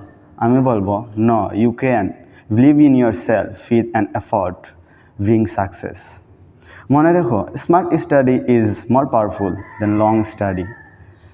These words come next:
তাই বুঝে পড়ো, চেষ্টা করো, আর নিয়মিত রিভাইজ করো।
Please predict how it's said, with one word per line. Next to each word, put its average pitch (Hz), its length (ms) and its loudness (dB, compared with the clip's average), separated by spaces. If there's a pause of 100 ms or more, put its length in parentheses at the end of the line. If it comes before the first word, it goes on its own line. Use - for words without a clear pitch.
(460)
তাই 151 160 2
বুঝে 160 300 4
পড়ো, 107 360 -2 (160)
চেষ্টা 135 300 -2
করো, 98 380 -2 (120)
আর 107 140 0
নিয়মিত 117 380 2
রিভাইজ 113 420 0
করো। 90 280 -6